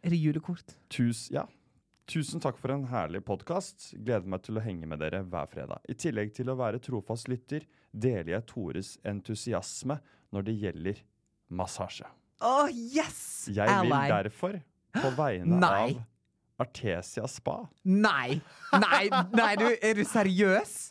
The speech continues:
Speaker 2: Ja, selvfølgelig er jeg seriøs. Jeg sitter jo ikke og l-, jeg sitter jo ikke og finner på dette her. Dette, dette er ikke slampoesi, altså.
Speaker 1: Åh, dette er ikke slampoesi,
Speaker 2: Men
Speaker 1: folkens.
Speaker 2: dette er,
Speaker 1: Jeg, nå
Speaker 2: det,
Speaker 1: er vi så glad.
Speaker 2: ja, du, du blir så glad. Det er så herlig. Vil på vegne av Artesia Spa overraske Tore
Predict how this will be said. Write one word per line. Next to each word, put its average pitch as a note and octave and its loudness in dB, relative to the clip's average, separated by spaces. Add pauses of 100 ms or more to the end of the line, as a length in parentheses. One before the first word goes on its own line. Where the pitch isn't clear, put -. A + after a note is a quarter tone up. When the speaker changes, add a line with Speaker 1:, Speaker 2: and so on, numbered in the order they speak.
(200)
Speaker 2:
Ja, B3 2
selvfølgelig C4 0
er G3 6
jeg A#3 0
seriøs. A3 4
Jeg A3+ 2
sitter F3 -2
jo D#3+ 0
ikke G#3 0
og A#3 0
l-, D3 -4
jeg C#3 0
sitter D#3 2
jo D3 2
ikke G3+ 2
og - -16
finner B2 2
på E3 2
dette D#3+ 0
her. E3 2
Dette, C#3 -12 (100)
dette F#3 4
er - 0
ikke A#3+ -4
slampoesi, D3 0
altså. E4 6
Speaker 1:
Åh, C#5 4
dette A4 -2
er G#4+ -4
ikke D#4 -4
slampoesi, C#4 2
Speaker 2:
Men B3+ 0
Speaker 1:
folkens. B3+ 4 (160)
Speaker 2:
dette - 2
er, D3+ 2
Speaker 1:
Jeg, C4 2
nå C4+ 6
Speaker 2:
det, C4 4
Speaker 1:
er A3+ 0
vi A#3+ 0
så G3+ 0
glad. F3+ 2
Speaker 2:
ja, D#3+ -2
du, G3+ 2
du C3+ -4
blir A#2+ 0
så A2+ 0
glad. F#2+ 0
Det G2 2
er F#2+ -2
så E2+ -4
herlig. E2+ -4 (720)
Vil C3 0
på D#3+ -2
vegne G#2+ 0
av A2+ -4
Artesia A#2 -2
Spa - -2 (300)
overraske F#2+ -2
Tore A2+ -2